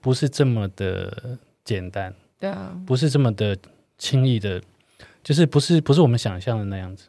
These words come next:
Speaker 2: 嗯。
Speaker 1: 那他为什么要有裁判？因为他就是一个运动啊。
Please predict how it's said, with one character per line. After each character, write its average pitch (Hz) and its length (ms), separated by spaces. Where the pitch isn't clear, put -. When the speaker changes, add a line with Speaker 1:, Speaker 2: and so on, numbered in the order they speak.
Speaker 2:
嗯。 165 320
Speaker 1:
那 170 180
他 - 160
为 185 80
什 151 100
么 107 60
要 127 140
有 101 60
裁 98 200
判？ 113 160
因 135 80
为 156 80
他 151 160
就 147 200
是 - 220
一 117 100
个 107 100
运 107 220
动 101 200
啊。 95 160